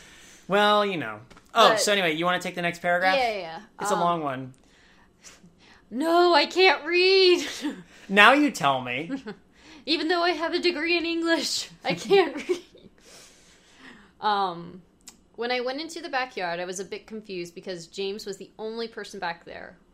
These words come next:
Speaker 2: Was he talking to himself? I could have sworn I heard another voice.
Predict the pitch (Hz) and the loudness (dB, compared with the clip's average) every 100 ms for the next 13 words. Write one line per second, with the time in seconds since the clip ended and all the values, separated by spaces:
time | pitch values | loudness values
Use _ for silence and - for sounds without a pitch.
0 | _ 185 202 - 170 220 220 247 247 277 | _ -12 -12 -12 -12 -10 -12 -12 -12 -12
1 | 294 _ _ - 294 226 - - 185 233 | -12 _ _ -16 -10 -8 -8 -10 -10 -6
2 | 294 277 202 196 165 175 170 180 - 85 | -6 -6 -8 -10 -12 -14 -14 -16 -16 -16
3 | - - | -16 -20